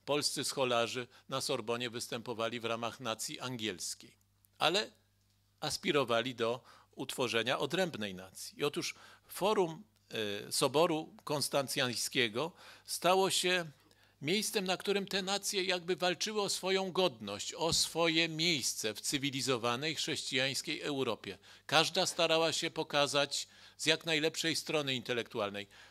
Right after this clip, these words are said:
W Soborze brali poza biskupami,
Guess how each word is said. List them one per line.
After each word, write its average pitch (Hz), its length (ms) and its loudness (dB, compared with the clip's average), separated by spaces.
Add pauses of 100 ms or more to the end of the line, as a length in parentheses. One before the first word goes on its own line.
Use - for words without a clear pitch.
(460)
W - 60 -8
Soborze 123 440 4
brali 131 320 2
poza 120 280 0
biskupami, 127 840 0